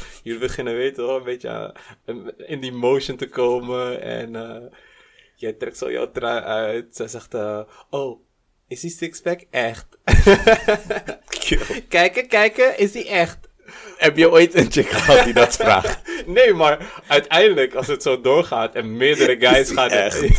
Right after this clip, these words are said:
Speaker 1: <laughs>
Speaker 2: "Nee, schat, is nep."
Speaker 1: En meerdere guys. <laughs> "Deze heb ik gekocht, was korting. Twee voor de prijs van één. Mijn broertje heeft die andere." <laughs>
Speaker 2: Black Friday.
Speaker 1: Uiteindelijk wo-,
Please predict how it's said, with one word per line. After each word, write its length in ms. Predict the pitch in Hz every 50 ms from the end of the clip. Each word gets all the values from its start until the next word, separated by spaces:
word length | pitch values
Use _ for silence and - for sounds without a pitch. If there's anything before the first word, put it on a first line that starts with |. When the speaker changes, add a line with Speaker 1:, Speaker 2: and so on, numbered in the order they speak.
| 208 196 - - - - 170 - -
Speaker 1:
<laughs> 600 | - - - - - - - 311 262 - - 113
Speaker 2:
"Nee, 160 | 107 110 196
schat, 340 | - - - - 107 - -
is 140 | 107 101 117
nep." 320 | 113 107 104 - - - - 240 311 320 - - - 262 240 - -
Speaker 1:
En 200 | - - 147 143
meerdere 380 | 151 170 180 - 170 160 160 147 135
guys. 600 | 143 170 - - - - - - - - - - 208 180 - - -
<laughs> 380 | - - - - - - - -
"Deze 260 | - 131 151 190 220
heb 80 | 202 185
ik 60 | 170
gekocht, 380 | - - - - 196 170 147 127
was 200 | 127 135 - -
korting. 400 | - 170 165 165 - 131 117 104
Twee 180 | 113 139 143
voor 120 | 139 147 143
de 80 | 143
prijs 260 | 139 - 147 147 143 -
van 160 | 143 139 -
één. 200 | 135 131 120 113
Mijn 160 | 127 135 131
broertje 260 | - 165 185 180 156
heeft 120 | 143 151 147
die 120 | 143 -
andere." 340 | 160 165 151 131 120 131 135 - 226 214 -
<laughs> 280 | 208 175 165 139 - -
Speaker 2:
Black 240 | 123 135 131 - -
Friday. 600 | - - 160 - - - - - 370 - - - - - - - - 508 494 - _ _ _ - - - - - - - - - - - - - - - - - - -
Speaker 1:
Uiteindelijk 540 | 151 151 147 - - 202 220 208 196 175 143
wo-, 180 | 131 151 -